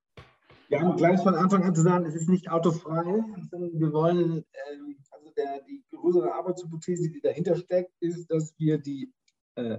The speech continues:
also wir sind jetzt wieder gedanklich in den inneren städtischen Verdichtungszonen. Also nicht, dass jetzt wieder Leute vom Dorf mithören und sagen, „Um Gottes Willen.“ Äh,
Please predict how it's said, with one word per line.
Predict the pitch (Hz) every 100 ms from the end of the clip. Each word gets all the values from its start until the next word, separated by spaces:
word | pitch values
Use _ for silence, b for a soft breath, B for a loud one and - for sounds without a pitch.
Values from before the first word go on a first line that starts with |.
| - -
also | 117 113
wir | 113
sind | 127 143
jetzt | 135 127
wieder | - 127
gedanklich | 117 123 127 - -
in | 123
den | 113
inneren | 139 151 123 113 107 - -
städtischen | - 139 139 -
Verdichtungszonen. | 110 113 - - 113 - - - 160 - -
Also | 113 110
nicht, | 123 101
dass | 117
jetzt | 117 117 -
wieder | 107
Leute | 120 113
vom | 104 107
Dorf | 151 190 190
mithören | 139 139 127 131
und | 117
sagen, | 117 123
„Um | 120 -
Gottes | - 277 277 165 160
Willen.“ | 180 151 156 B B B B B B B _
Äh, | 147 139 135 131